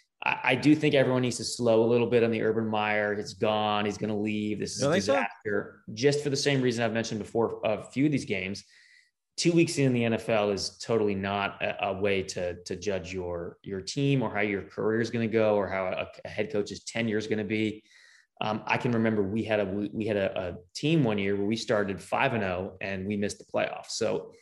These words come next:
Speaker 1: it does not always correlate to success throughout the entire year, but it's definitely been a concerning, uh,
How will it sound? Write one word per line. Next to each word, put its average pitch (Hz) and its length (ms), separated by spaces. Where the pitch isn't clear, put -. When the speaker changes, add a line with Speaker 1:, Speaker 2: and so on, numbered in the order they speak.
Speaker 1:
it 135 240
does 131 240
not 123 240
always 117 240
correlate 117 560
to - 80
success 107 640
throughout 104 220
the 101 80
entire 104 300
year, 110 340
but 104 240
it's 135 180
definitely 131 320
been 113 160
a - 20
concerning, 107 840
uh, 98 200